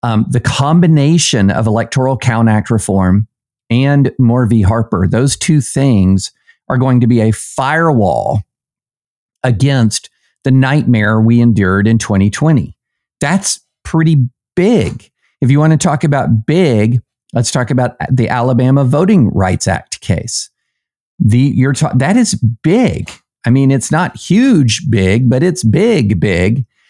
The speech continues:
The, if you want to talk about big, the Biden im-, immigration enforcement case. Again, this is talking about what are your priorities on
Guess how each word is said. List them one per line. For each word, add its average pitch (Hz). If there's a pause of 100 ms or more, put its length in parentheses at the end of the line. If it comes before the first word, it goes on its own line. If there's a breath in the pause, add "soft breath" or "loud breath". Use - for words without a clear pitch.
(720)
The, 147
if 135
you 156
want 170
to 190
talk 170
about 147
big, 143
the 120
Biden 160
im-, 131
immigration 135
enforcement 95
case. - (420)
Again, 127
this 139
is 185
talking 131
about 107
what 117
are 147
your 131
priorities 117
on 104